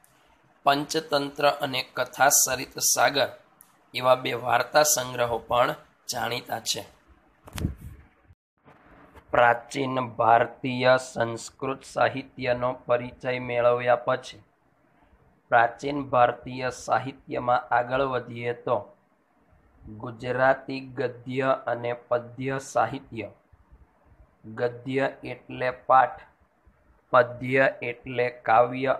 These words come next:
અથવા કવિતા. તો ભારતનું જે સંવાદના સ્વરૂપમાં કે કોઈ ડિટેલ સ્વરૂપે માહિતી રજૂ કરે એટલે પાઠ,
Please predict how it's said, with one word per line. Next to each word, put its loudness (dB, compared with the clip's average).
અથવા 2
કવિતા. -4
તો -12
ભારતનું 4
જે -12
સંવાદના 2
સ્વરૂપમાં -6
કે -8
કોઈ -10
ડિટેલ -6
સ્વરૂપે -10
માહિતી -4
રજૂ -6
કરે -4
એટલે -8
પાઠ, 0